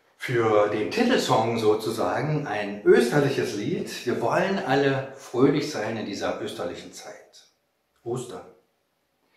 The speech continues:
Der Herr ist auferstanden. Er ist wahrhaftig auferstanden. <laughs> Sagt sich leicht in Kirchen, da sind wir nicht, wir sind zu Hause, wo auch immer.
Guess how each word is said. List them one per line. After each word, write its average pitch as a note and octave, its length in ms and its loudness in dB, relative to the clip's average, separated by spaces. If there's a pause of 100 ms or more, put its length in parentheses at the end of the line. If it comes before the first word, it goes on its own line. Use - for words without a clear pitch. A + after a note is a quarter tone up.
(680)
Der G#2+ 120 -6
Herr D#3 580 0
ist - 340 -8
auferstanden. C3 1120 -6 (840)
Er A2+ 140 -4
ist A2+ 160 -6
wahrhaftig A#2+ 540 -2
auferstanden. - 640 -8 (260)
<laughs> E3 80 -4 (680)
Sagt - 400 4
sich - 160 2
leicht - 420 -2
in C3 240 0
Kirchen, D3+ 800 0
da G#2 160 -2
sind E3 260 4
wir D#3 160 2
nicht, E3 380 -2
wir A#2+ 80 -4
sind C3+ 180 0
zu A2+ 220 -2
Hause, D#3+ 400 2
wo - 160 2
auch G#2 140 2
immer. - 520 0